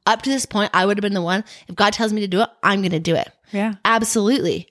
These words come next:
Speaker 1: I also realized I was raised that way to say, "This is what it looks like. This is what you have to do in order to be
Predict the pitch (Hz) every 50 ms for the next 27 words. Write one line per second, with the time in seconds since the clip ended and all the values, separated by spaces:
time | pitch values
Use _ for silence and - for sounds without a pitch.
0 | _ - 202 233 240 233 - 240 220 202 240 285 277 226 208 196 - - 190 202
1 | 202 196 185 185 196 196 240 269 240 226 - - - 170 170 165 - 165 170 170
2 | 165 - 185 - - 202 185 185 180 165 - - 170 214 - - - - 135 -
3 | _ 180 175 190 185 - 220 196 185 180 190 - - - 175 185 175 170 165 -
4 | - - - 190 185 175 - - - - 170 170 160 - - 196 202 202 190 165
5 | 175 170 170 165 175 170 - - 170 170 165 160 156 151